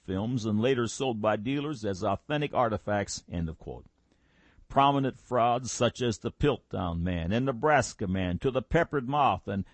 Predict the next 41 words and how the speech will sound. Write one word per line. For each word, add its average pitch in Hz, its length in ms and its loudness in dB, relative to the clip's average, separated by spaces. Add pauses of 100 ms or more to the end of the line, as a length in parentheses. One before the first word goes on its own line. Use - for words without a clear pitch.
(120)
Haeckel's 120 460 0
faked 147 340 -4
comparative 131 720 0
drawings 147 460 2
of 104 160 -4
embryos, 160 640 0
et 147 120 -8
cetera, 143 540 2 (320)
litter 190 380 6
the 156 120 0
trail 170 380 2
of 156 100 0
evolution, 147 640 2
but 101 220 -2 (100)
few 233 180 -2
seem 170 300 -2
to 175 100 0
notice. 190 520 0 (260)
The 87 80 0
mantra, 113 520 4 (260)
"There 120 200 4
is 127 200 2
no 123 220 4
God," 110 520 4 (240)
and 110 120 2
that 107 160 2
you 156 140 2
are 131 160 6
a 104 80 4
monkey's 170 560 2
uncle, 101 400 2 (180)
continue 156 520 2
to 143 80 2
find 147 360 2
traction 123 640 0
in 110 140 4
the 113 140 0
arena 123 440 4
of 95 140 -4
carnal 113 440 2
academia. 85 640 -2